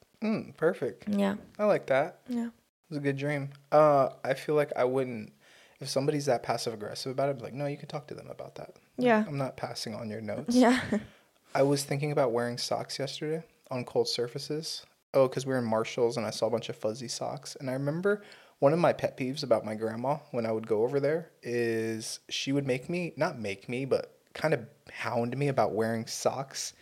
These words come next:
Speaker 1: in her house because the tile would be cold in the morning. And she'd be like, "Put your socks on." Like, I'm talking about a little kid, like, little, you know, you remember, like, you still get told what to wear. She's like, "Put your socks on." And I never wear socks at my house. And she was like, "You're gonna get a cold."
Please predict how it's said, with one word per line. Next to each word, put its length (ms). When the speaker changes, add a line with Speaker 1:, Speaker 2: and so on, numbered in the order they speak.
Speaker 1:
in 280
her 160
house 520
because 280
the 100
tile 420
would 140
be 100
cold 460
in 140
the 60
morning. 520
And 100
she'd 120
be 80
like, 100
"Put 200
your 100
socks 360
on." 220
Like, 100
I'm 120
talking 180
about 140
a 40
little 320
kid, 420
like, 280
little, 640
you 100
know, 120
you 80
remember, 600
like, 300
you 340
still 280
get 160
told 180
what 140
to 120
wear. 240
She's 100
like, 120
"Put 180
your 60
socks 420
on." 220
And 100
I 60
never 180
wear 160
socks 340
at 80
my 120
house. 440
And 80
she 60
was 80
like, 160
"You're 100
gonna 200
get 100
a 60
cold." 600